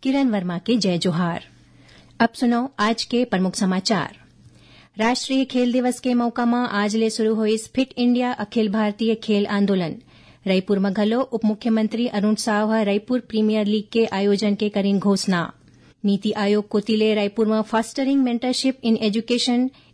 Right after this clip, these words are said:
a pathway to equity विषय उपर राष्ट्रीय परामर्श कार्यशाला के आयोजन करेगिस।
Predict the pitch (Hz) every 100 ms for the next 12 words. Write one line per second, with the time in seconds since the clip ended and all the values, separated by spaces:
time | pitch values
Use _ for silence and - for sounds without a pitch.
0 | 220 220 226 240 247 269 277 - 233 -
1 | 247 262 254 208 226 226 233 220 226 190
2 | 196 233 - 262 262 208 214 208 208 -
3 | 196 202 202 208 208 208 180 196 196 190
4 | 208 208 233 233 311 -